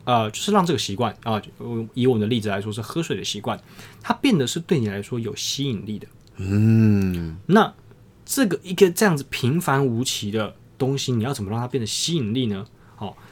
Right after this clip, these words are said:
Speaker 1: 那这件事情呢，书中也有告诉你。
Speaker 2: 嗯。
Speaker 1: 好，我也很希望大家可以在这本书里面找到答案。那
Speaker 2: OK。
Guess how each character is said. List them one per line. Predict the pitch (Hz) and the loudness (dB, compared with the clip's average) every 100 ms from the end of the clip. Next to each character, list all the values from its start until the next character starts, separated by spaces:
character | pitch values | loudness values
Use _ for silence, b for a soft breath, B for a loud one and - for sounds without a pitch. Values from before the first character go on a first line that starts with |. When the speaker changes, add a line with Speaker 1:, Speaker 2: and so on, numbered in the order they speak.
| b | b
Speaker 1:
那 | 160 | -2
这 | 156 | 2
件 | 190 180 | 4 2
事 | - 147 | 0 -2
情 | - 95 | -2 -6
呢， | 95 - - | -8 -12 -16
书 | - 117 | -6 0
中 | 120 | 2
也 | 110 | 2
有 | 90 | 0
告 | 107 | -4
诉 | 104 | -6
你。 | 113 - - - - - | -6 -8 -16 -20 -14 -2
Speaker 2:
嗯。 | 101 90 | 0 0
Speaker 1:
好， | - - 113 | -4 -8 -2
我 | |
也 | 110 | -2
很 | 107 110 | -2 -4
希 | 98 | -2
望 | 120 117 | 0 2
大 | 120 | 2
家 | 113 | 0
可 | - | -2
以 | 104 | -2
在 | 98 110 101 | -2 -2 -2
这 | 110 | -4
本 | 95 | -4
书 | - 127 | 0 2
里 | |
面 | 127 | 4
找 | 120 104 | 4 4
到 | |
答 | 117 208 | 4 6
案。 | 143 - - b b b | 6 4 -8 b b b
那 | 180 160 | 4 6
Speaker 2:
OK。 | 104 87 | 4 -2